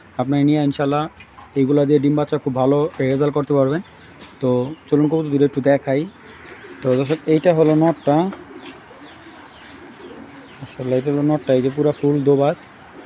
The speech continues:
দেখেন কোনো মিসমার্ক নেই। নটটার চোখের কোয়ালিটি অনেক সুন্দর। এটা হলো নর, আর এটা হলো মাদিটা। মাদিটার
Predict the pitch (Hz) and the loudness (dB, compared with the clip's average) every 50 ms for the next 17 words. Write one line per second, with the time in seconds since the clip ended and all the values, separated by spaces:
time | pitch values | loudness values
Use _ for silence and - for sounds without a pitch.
0 | - - - - - - - - - - - - 131 123 - - 131 135 143 - | -20 -20 -20 -20 -20 -20 -20 -20 -20 -20 -14 -10 -10 -10 -8 -8 -8 -8 -10 -12
1 | - - - - - - - - - - - - - - - - - - - - | -18 -20 -20 -20 -20 -20 -20 -20 -20 -20 -20 -20 -20 -20 -20 -20 -20 -20 -20 -20
2 | - - - - - - - 143 139 143 143 139 139 139 139 - - - 143 143 | -20 -20 -20 -20 -20 -12 -4 -2 0 0 2 2 2 2 0 -2 -4 -6 -6 -6
3 | 139 147 147 139 135 131 - 131 131 - - - - - - - - - - - | -4 -4 -4 -4 -4 -4 -8 -10 -12 -12 -18 -20 -20 -20 -20 -20 -20 -20 -20 -20
4 | - - - - - - 139 123 147 135 - - 151 151 139 139 131 151 147 143 | -20 -20 -20 -20 -14 -12 -6 -4 -4 -4 0 2 2 4 4 2 2 0 0 0
5 | 156 160 - - 151 156 156 151 165 202 170 131 139 135 139 139 139 143 143 156 | 0 -2 -2 -2 -2 2 2 2 2 2 0 -2 0 0 0 0 0 0 0 -2
6 | 185 - - - - - - - - - - - - - - - - - - - | -4 -6 -14 -20 -20 -20 -20 -20 -20 -20 -20 -20 -20 -20 -20 -20 -18 -16 -10 -8
7 | 120 117 123 135 - 143 139 135 160 156 151 147 143 143 151 160 160 156 139 139 | -6 -6 -6 -8 -6 -4 -2 0 2 2 2 2 2 2 0 0 0 0 0 0
8 | 139 156 170 196 190 165 143 127 135 135 135 139 | -2 -2 -2 -6 -8 -8 -8 -6 -6 -4 -6 -6